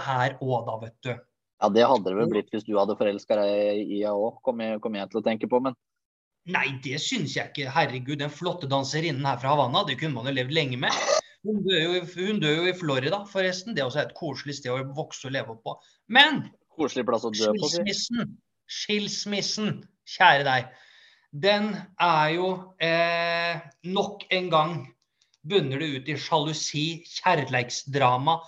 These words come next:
Speaker 1: og andre kvinner, ikke sant? Det er som det skal være i en dårlig roman. Det her er jo bare tre år før, eh, Edward, eh, og Wallis finner hverandre, så finner jo Alfonso og Edelmira hverandre.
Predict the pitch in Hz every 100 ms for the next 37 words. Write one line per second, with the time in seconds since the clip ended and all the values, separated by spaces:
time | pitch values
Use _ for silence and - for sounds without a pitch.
0 | - _ 147 147 151 - - 175 127 113
1 | 110 127 151 - - 156 131 123 143 -
2 | - 135 143 165 165 - _ - _ _
3 | 156 151 147 151 135 165 160 156 - 165
4 | 160 123 139 147 135 143 131 147 113 117
5 | 123 123 120 127 123 - _ _ _ _
6 | _ _ _ _ _ _ _ _ _ 175
7 | 202 208 214 165 185 226 - 175 214 190
8 | - 208 196 190 190 196 - 180 180 185
9 | 185 185 185 180 185 180 - - - 170
10 | 156 202 208 - - - _ 165 170 170
11 | 175 160 156 185 247 - - - - 175
12 | 170 170 170 190 226 202 180 156 160 170
13 | 170 170 143 135 180 151 147 139 143 151
14 | 151 147 147 170 175 165 170 175 196